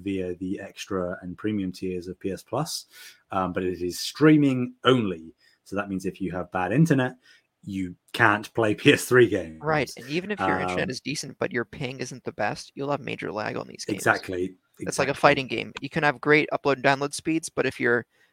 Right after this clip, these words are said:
Speaker 2: ping, uh, right, how long
Speaker 1: You're
Speaker 2: it takes
Speaker 1: gonna
Speaker 2: to,
Speaker 1: lose.
Speaker 2: to ping back an action, if your ping speed milliseconds is relatively high, it's not gonna be a
Speaker 1: Mm-hmm.
Speaker 2: good time.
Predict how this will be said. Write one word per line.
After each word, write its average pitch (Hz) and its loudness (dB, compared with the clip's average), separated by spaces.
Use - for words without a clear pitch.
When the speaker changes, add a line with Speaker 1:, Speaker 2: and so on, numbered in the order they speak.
Speaker 2:
ping, 156 -4
uh, 113 -2
right, 131 0
how 135 2
long 127 -2
Speaker 1:
You're 127 -2
Speaker 2:
it - -4
takes 101 0
Speaker 1:
gonna 110 0
Speaker 2:
to, 98 0
Speaker 1:
lose. - -8
Speaker 2:
to 127 -2
ping 151 -10
back 131 2
an 127 -2
action, 139 -2
if - -20
your 127 -2
ping 143 -4
speed 139 -4
milliseconds 123 -4
is - -12
relatively 123 -2
high, 131 -4
it's - -12
not 131 0
gonna 101 -6
be 165 -6
a - -4
Speaker 1:
Mm-hmm. - -6
Speaker 2:
good - -8
time. - -10